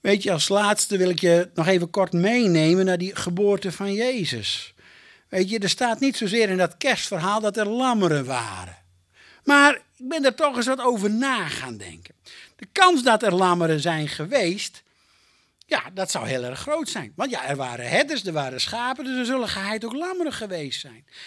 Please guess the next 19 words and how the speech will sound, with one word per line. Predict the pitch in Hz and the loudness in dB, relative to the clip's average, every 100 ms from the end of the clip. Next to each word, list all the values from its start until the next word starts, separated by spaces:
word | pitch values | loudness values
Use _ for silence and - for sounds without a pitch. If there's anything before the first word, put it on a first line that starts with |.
| - - _ | -20 -20 _
Ook | 277 320 269 | 0 2 0
op | 208 | -6
de | 185 | -6
plek | 285 311 254 | -2 -4 -2
waar | 202 | -2
Jezus | 208 311 254 220 | 0 0 0 -2
geboren | - 165 220 294 302 | -4 -6 -4 -4 0
werd, | 294 277 | 0 0
laat | 240 214 | -2 -4
zien | - 277 | -4 -4
dat | 269 247 | -4 -4
er | 233 | -4
schapen | - - 302 302 196 226 262 | -6 -6 -12 -12 -10 -10 -8
en | 254 247 | -8 -6
lammeren | 240 240 233 254 | -4 -4 -4 -6
in | 240 | -6
de | 247 | -6
buurt | 254 302 320 | -6 -4 -4
waren. | 254 196 143 113 | -6 -8 -10 -16